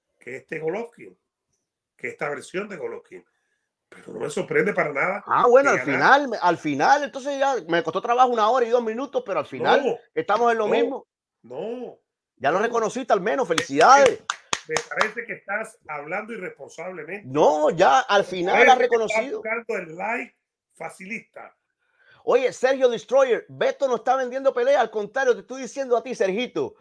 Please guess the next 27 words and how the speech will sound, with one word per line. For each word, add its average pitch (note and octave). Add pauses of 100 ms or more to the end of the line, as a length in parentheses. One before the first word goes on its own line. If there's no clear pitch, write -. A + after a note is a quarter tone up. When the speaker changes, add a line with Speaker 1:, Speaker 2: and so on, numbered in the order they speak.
(140)
Speaker 2:
espérate, G#3+ (120)
agarre A3
ese G#3
billete, G3
yo A#3
porque G3+
trabajo F3+
de F3+
esto, A2 (200)
yo G3+
porque F3+
vivo F3+
de F#3
esto, - (180)
yo G3+
porque F#3+
tengo G3
que E3+
venir E3
aquí F3
a -
informar, D#3+ (240)
pero F#3
Sergito, G3
agarre A#3+
ese G#3
billete F3+